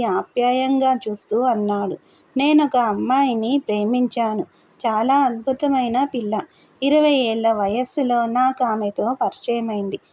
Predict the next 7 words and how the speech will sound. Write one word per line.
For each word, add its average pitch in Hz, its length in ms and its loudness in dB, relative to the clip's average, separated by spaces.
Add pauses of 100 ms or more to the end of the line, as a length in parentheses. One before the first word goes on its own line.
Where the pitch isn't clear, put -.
(220)
అప్పటి 262 440 0
నుంచి 285 400 4 (280)
నేనామెను 233 760 0
ప్రేమించాను. 214 840 -4 (380)
ఇప్పటికీ 277 800 -2
ప్రేమిస్తూనే 226 960 -4
ఉన్నాను. 208 500 -2